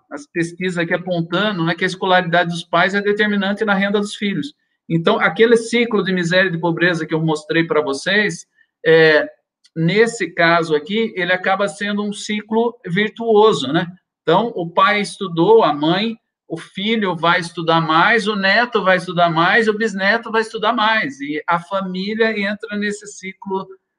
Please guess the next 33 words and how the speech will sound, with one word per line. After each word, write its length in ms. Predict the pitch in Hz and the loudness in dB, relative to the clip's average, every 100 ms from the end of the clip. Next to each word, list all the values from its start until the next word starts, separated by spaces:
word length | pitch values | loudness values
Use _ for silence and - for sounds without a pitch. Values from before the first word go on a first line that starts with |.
| - | -2
é, 340 | 175 165 160 139 | 4 6 4 2
virtuoso 760 | 170 175 185 156 160 170 170 | -2 -2 -2 0 0 -2 -4
também. 380 | 175 208 165 135 _ _ _ | -8 -6 -6 -8 _ _ _
E 80 | 247 | 2
essa 260 | 226 233 240 | 4 4 2
é 40 | |
a 20 | |
realidade, 640 | 226 240 226 185 202 180 151 | 4 4 2 0 2 0 -2
né, 160 | 185 | -4
gente? 300 | 143 135 143 | -6 -8 -2
As 140 | 151 151 | -2 -2
adolescentes 520 | 180 185 180 208 214 | -4 -6 -6 -8 -6
deixam 320 | 190 214 202 | -4 -4 -4
a 40 | 175 | -10
escola 340 | - 180 208 | -2 -2 0
para 140 | 214 | -4
buscar 320 | 208 202 196 220 | -6 -6 -2 -2
emprego, 580 | 220 180 196 196 127 | -2 2 2 2 -4
né? 220 | 139 165 143 | -2 0 0
O 180 | 135 | -4
Brasil 500 | 135 147 151 139 165 | -6 0 0 0 -6
tem 120 | 180 196 | -6 -10
que 80 | |
se 120 | - - | -12 -10
conscientizar 800 | 196 170 185 170 - 156 175 - | -10 -8 -10 -12 -2 0 0 -2
que 140 | 202 | -8
esses 180 | 190 185 | -8 -8
adolescentes 600 | 180 170 165 165 170 180 | -6 -4 -4 -4 -6 -6
têm 240 | - 208 226 | -6 -6 -6
que 80 | |
ficar 240 | - - 190 | -6 -2 -2
estudando, 640 | 190 226 156 170 170 123 | -2 -8 -2 0 0 -4
né? 200 | 147 | -6